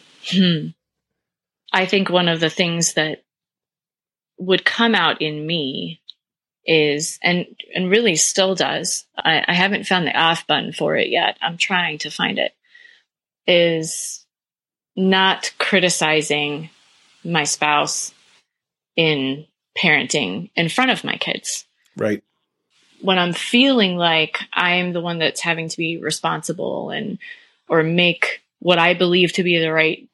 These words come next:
Speaker 1: decision, even though it's the unpopular one, I end up feeling resentful. I end up feeling,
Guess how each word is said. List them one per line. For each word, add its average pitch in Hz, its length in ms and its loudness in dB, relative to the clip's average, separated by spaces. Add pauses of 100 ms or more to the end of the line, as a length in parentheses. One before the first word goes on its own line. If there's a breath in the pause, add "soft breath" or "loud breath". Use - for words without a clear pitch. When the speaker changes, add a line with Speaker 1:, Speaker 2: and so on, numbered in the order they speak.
(220)
Speaker 1:
decision, 180 720 2
even 165 340 -4
though 160 160 2
it's 165 160 -2
the 165 160 0
unpopular 165 720 0
one, 151 480 -10 (640)
I 180 140 2
end 202 240 2
up - 160 0
feeling 190 400 0
resentful. 160 720 0
I 170 100 0
end 180 220 0
up - 160 -2
feeling, 175 480 0